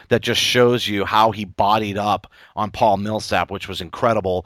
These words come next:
And I think you gotta go read Jay King's recap as well, because Jay, Jay put up some,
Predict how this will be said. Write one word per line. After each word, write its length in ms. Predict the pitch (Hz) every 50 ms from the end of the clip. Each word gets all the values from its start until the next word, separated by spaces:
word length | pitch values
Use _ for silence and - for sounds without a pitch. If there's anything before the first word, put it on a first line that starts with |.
| - - - - - -
And 140 | 110 110 107
I 40 |
think 300 | 101 - 131 123 110 -
you 80 | 107 95
gotta 480 | 87 131 127 131 139 127 113 107 104 - _ -
go 220 | 123 113 107 104
read 320 | 101 95 104 101 98 92
Jay 300 | - - 113 107 104 98
King's 480 | 90 - - 120 107 98 92 95 - -
recap 680 | 90 101 107 107 101 - - 87 92 87 82 85 - - - _ _ - - _ -
as 220 | - 113 98 87 90
well, 280 | 87 107 101 95 92
because 340 | 85 95 - - 98 85 -
Jay, 340 | - - 110 101 98 98 95 - _ _ _ -
Jay 180 | - 120 110
put 160 | - - 110
up 120 | 98 - -
some, 280 | - 95 92 92 -